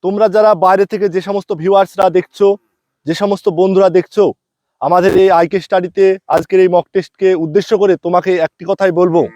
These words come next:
তুমি যদি এই খাকিকে নিতে চাও, যদি তোমার নামের সঙ্গে এই পরিচয়টা জুড়তে চাও যে সমাজের কোনো মানুষ তোমাকে চিনুক, একজন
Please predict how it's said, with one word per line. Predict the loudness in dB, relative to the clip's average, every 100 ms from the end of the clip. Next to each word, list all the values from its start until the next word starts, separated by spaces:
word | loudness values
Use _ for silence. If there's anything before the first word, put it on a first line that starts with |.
| -20 -20 -20 -20 -20 -18 -4
তুমি | 0 2
যদি | 2 2
এই | 2 0
খাকিকে | -6 -4 -4 0 2 2
নিতে | -2 -4 -2
চাও, | 2 0 0 _ _ _ _ _ _ -8
যদি | -6 -4 -6 -10 _ _ _ _
তোমার | -2 2 2 -2 -4
নামের | -2 0 0 -2
সঙ্গে | -4 -2 2 0 0 _ _ -4
এই | -4
পরিচয়টা | 0 0 2 2 2
জুড়তে | 0 -2 -2 -2
চাও | 2 2 2 _ _ -10
যে | 0 2 2 _ _ _
সমাজের | -8 -2 0 0
কোনো | -2 -4
মানুষ | -2 -2 -4
তোমাকে | -2 -4 -4
চিনুক, | -6 -4 -2
একজন | -2 -2 -4